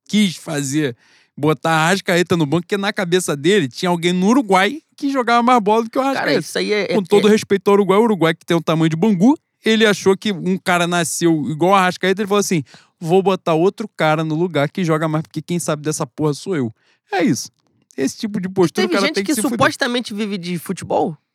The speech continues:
Speaker 2: falou assim, "Ele tá certo." <laughs> Porque o Arrascaeta, pra ele jogar, tem que ter um esquema muito específicozinho.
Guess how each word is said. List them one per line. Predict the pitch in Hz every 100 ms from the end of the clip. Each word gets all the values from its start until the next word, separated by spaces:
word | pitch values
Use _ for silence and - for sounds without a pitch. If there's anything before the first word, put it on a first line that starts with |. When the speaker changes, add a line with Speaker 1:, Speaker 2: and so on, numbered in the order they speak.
| _ _ _
Speaker 2:
falou | -
assim, | 320 302 185 _
"Ele | - 370
tá | 381 415
certo." | - 285 - _ _ _
<laughs> | - - - - - _ _ _ _ _ _ -
Porque | 277 240
o |
Arrascaeta, | 294 285 - 247 330 - - - _
pra | - 262
ele | 262 302
jogar, | 247 208 202 - 254 _ _ _ _ _
tem | - 302
que |
ter | -
um | 311
esquema | 247 311 311
muito | 262 320 480 508 523 508 494 -
específicozinho. | 392 - 311 - 269 285 294 285 285 247 262 202 180 240 247 240 220 175 107